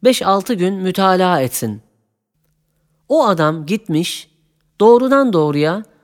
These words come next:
Hasan Efendi'ye vermiş. Hasan Efendi'nin eceli otuz kırk gün kalmıştı. Gayet susamış bir adamın Ab-ı Kevser gibi tatlı suya rast gelirken yapışması gibi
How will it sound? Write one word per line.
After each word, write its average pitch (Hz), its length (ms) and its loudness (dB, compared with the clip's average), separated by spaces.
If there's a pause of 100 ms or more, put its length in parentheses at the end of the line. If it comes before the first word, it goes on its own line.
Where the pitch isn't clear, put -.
(120)
Hasan 254 340 -2
Efendi'ye 143 540 -2
vermiş. 110 560 -8 (640)
Hasan 262 320 -2
Efendi'nin 180 600 0
eceli 151 540 -2 (200)
otuz 233 400 -6
kırk 254 320 -6
gün 160 180 0
kalmıştı. 113 600 -6 (1040)
Gayet 180 400 4
susamış 185 520 -2
bir 185 220 -2
adamın 139 440 -2 (680)
Ab-ı 220 320 2
Kevser 202 460 -2
gibi 160 460 -2 (240)
tatlı 175 360 -4
suya 175 360 -2
rast 208 280 -4
gelirken 165 640 -2
yapışması 151 580 -4
gibi 151 400 -2